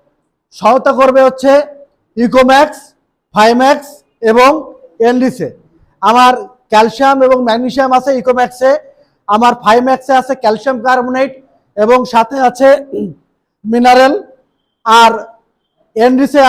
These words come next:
আপনার প্রায় ষোলোটা উপাদান আছে, তার ভিতরে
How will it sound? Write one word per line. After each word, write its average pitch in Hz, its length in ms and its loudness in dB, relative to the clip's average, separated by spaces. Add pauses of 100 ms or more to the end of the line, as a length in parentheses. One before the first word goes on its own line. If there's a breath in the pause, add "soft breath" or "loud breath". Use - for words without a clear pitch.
আপনার 262 280 2 (640)
প্রায় 247 200 0
ষোলোটা 269 460 0
উপাদান 247 380 0
আছে, 240 260 0 (420)
তার 226 240 0
ভিতরে 262 320 0